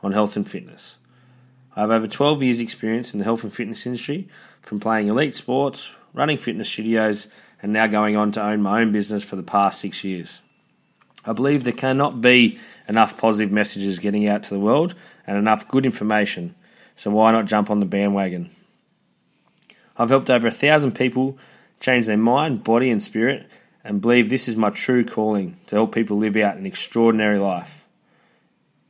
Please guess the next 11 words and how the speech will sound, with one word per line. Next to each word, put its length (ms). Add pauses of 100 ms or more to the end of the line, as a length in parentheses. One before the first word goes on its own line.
(520)
In 80
my 140
twelve 340
years, 580 (320)
I've 160
delivered 400
twenty-five 880
thousand 720
personal 460
training 320
sessions. 500